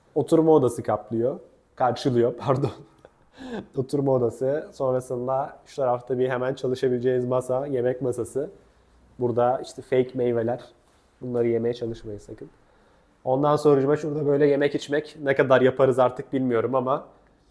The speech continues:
yapabileceğiniz mutfak tarafı. Bakalım bir neler var. Ha, öyle bardak mardak kullanmak isterseniz, tabak mabak. Aslında uzun süreli kalınsa mantıklı olabilir. Güzel şeyler var.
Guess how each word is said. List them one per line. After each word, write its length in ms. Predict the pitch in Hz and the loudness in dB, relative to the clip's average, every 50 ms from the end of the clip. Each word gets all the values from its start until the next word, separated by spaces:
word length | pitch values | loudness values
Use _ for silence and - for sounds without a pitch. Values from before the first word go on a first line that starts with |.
| _ _ _ | _ _ _
yapabileceğiniz 680 | 131 123 - 135 127 127 127 117 120 123 127 143 135 127 | -6 -2 -2 0 0 0 0 0 0 0 0 -2 -2 -2
mutfak 420 | 135 131 - - 143 135 - - | -6 -6 0 2 2 2 2 0
tarafı. 460 | - 123 110 107 107 - 135 143 170 - - | -2 0 0 0 -2 -4 -4 -4 -4 -6 -8
Bakalım 380 | 147 123 - 139 127 127 127 | -10 -6 -6 -4 -4 -4 -4
bir 80 | 131 127 | -4 -4
neler 260 | 127 123 127 127 120 | -4 -6 -6 -6 -6
var. 340 | 113 110 123 147 - - - _ _ _ _ _ _ _ _ _ _ _ - | -4 -4 -4 -4 -6 -10 -16 _ _ _ _ _ _ _ _ _ _ _ -14
Ha, 200 | 139 135 127 123 | -8 -2 0 0
öyle 180 | 123 123 117 | 2 2 2
bardak 380 | 127 123 127 127 127 127 - - | 2 2 2 2 0 0 -2 -2
mardak 480 | 123 123 120 117 110 117 123 - - - _ _ _ _ _ _ _ _ _ _ - - - _ _ _ _ _ | -6 -4 -4 -4 -4 -6 -6 -8 -12 -18 _ _ _ _ _ _ _ _ _ _ -20 -20 -20 _ _ _ _ _
kullanmak 520 | - 131 123 123 123 123 123 123 123 - | -6 -4 -2 0 0 0 -2 -4 -6 -8
isterseniz, 640 | - - - - 123 123 117 - 110 107 120 123 - | -12 -10 -4 -4 -2 -2 -4 -6 -8 -10 -10 -10 -8
tabak 360 | - - 120 113 120 120 - - | -6 -4 -2 -2 -2 -4 -4 -6
mabak. 260 | 123 110 117 123 120 | -6 -6 -4 -2 0
Aslında 340 | 123 123 - - 143 143 151 | 0 0 0 -4 -2 -2 0
uzun 220 | 139 127 135 139 | 0 0 -2 -4
süreli 340 | 135 - 139 135 131 135 131 | -4 -2 -2 0 0 -2 -2
kalınsa 640 | - 135 123 127 127 123 - - 143 147 147 - - - - - _ _ _ _ _ _ _ _ _ | -2 -2 -2 -2 -4 -4 -2 0 0 0 0 -6 -14 -20 -20 -20 _ _ _ _ _ _ _ _ _
mantıklı 640 | - 135 139 139 135 135 131 - - 117 - 131 147 | -8 -4 0 0 2 0 0 -2 -6 -8 -2 2 4
olabilir. 420 | 143 143 143 143 139 135 123 127 135 | 4 6 6 4 2 2 0 0 0
Güzel 340 | 143 127 123 123 127 127 | -2 -2 0 2 2 2
şeyler 380 | 127 - 127 117 110 120 131 135 | 2 0 -4 -4 -2 -2 -2 -2
var. 400 | 139 131 123 127 139 - - - | -2 -2 -4 -4 -6 -10 -16 -20